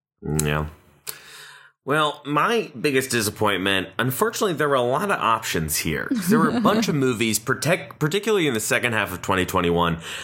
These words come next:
Speaker 1: that I was really fucking psyched for.
Speaker 2: Mm-hmm.
Speaker 1: And a lot of them really let me down. Uh, Halloween Kills would be one of them. Um, uh, and then, in many ways, my biggest disappointment was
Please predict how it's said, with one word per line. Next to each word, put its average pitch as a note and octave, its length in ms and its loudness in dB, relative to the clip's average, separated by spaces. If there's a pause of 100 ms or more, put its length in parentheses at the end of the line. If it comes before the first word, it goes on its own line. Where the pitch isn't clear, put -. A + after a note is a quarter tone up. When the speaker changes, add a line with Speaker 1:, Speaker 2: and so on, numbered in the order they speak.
(120)
Speaker 1:
that A2 160 -4
I F3 200 2
was B2 300 -2 (240)
really A#2+ 800 0 (380)
fucking G2+ 420 2
psyched - 380 0
for. - 460 -6 (280)
Speaker 2:
Mm-hmm. E3 260 2
Speaker 1:
And A#2 300 2
a C3 80 0
lot C3 300 0
of F#3+ 60 0
them G3 160 0
really A2 240 2
let G#2+ 200 0
me A2+ 100 0
down. G2+ 440 -2 (120)
Uh, F2 160 0
Halloween G#2+ 460 2
Kills A#2 580 0
would C3 220 -2
be C#3+ 100 0
one C3 200 0
of C#3+ 140 0
them. F#3 360 -2 (580)
Um, G#2+ 600 0 (960)
uh, A#2+ 240 2
and C3 120 -2
then, E3+ 200 0 (680)
in F3+ 120 0
many A3 220 2
ways, D#3 280 0
my C3+ 140 2
biggest C3 320 -2
disappointment G#2+ 680 0
was F#2 680 0